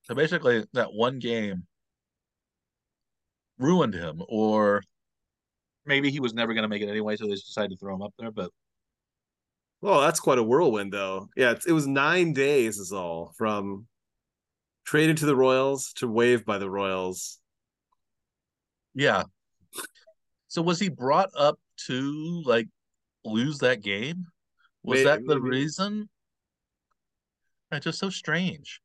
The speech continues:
Speaker 2: Yeah, I mean, I, I mean, though, if he's only there for nine days, I, I may not have even made an appearance at the minor league <laughs> level, right?
Speaker 1: Yeah, maybe just a couple. Yeah, uh, maybe one start to, like, get him acc-,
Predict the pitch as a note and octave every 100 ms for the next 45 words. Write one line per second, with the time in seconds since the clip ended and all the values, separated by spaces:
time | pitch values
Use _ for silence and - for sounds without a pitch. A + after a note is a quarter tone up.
0 | - C#3 C3 C#3+ D3 C#3+ C#3+ C#3+ D3 C#3
1 | C#3 D3+ C#3+ D#3+ F3 C#3+ C#3 D3+ A2+ A2
2 | G#2 A2+ C3 G#2 G2 G#2+ A2+ A#2 A#2 _
3 | A#2+ B2 D3 G#2+ G#2 G#2 G#2 G#2+ G#2+ G2
4 | F2+ A2 C3 C#3 A2+ G2+ G2+ C3+ E3 F#2+
5 | F2+ G2+ A#2+ - _ _ _ _ _ _
6 | _ _ _ - D3+ D3+ D3+ - E3 -
7 | - _ - E3 F#3 A2+ - C3 B2 C3
8 | A#2+ A#2+ B2 B2 A2+ G#2 A#2 A#2 F#2 -
9 | _ _ _ _ _ _ _ _ _ -
10 | G#2 G2+ A#2 A2+ A#2 A#2 - G#2+ A#2 A#2+
11 | G#2 F#2 _ _ - A2 A2+ G#2 F#2 -